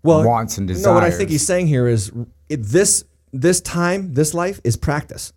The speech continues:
Speaker 1: for the
Speaker 2: Okay.
Speaker 1: next life.
Speaker 2: That's good, yeah.
Speaker 1: To be, to be righteous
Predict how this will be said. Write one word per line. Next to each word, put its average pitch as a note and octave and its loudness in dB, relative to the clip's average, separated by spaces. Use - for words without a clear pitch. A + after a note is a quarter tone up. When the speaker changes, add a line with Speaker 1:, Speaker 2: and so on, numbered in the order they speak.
Speaker 1:
for A#2+ 2
the A#2+ 2
Speaker 2:
Okay. A#2+ 2
Speaker 1:
next A#2+ -2
life. A#2+ -6
Speaker 2:
That's G#2+ -6
good, F2 -10
yeah. G#2+ -6
Speaker 1:
To B2+ 2
be, A2+ 0
to B2 0
be A2+ 0
righteous A#2 -2